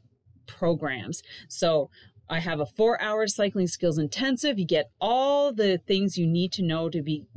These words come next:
to really improve your cycling and exponentially become a more efficient and economical cyclist. Then, or you can do it in a four-hour, you can do it a four-week,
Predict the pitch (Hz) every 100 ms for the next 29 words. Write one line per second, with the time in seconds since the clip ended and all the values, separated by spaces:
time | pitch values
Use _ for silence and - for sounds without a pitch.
0 | - 185 160 311 359 262 214 - 240 208
1 | 190 - 185 175 196 175 170 - - -
2 | - 175 165 180 180 - 175 175 - 175
3 | 156 156 - - 269 262 196 185 180 165
4 | 165 165 151 165 - 196 - 170 - 160
5 | 160 - 151 160 160 - 143 135 - -
6 | 226 247 151 - - - - - _ 165
7 | 226 254 285 185 - _ _ _ - -
8 | 262 262 247 240 202 220 190 208 196 240
9 | 240 233 233 233 214 180 170 165 156 -
10 | 190 190 196 262 294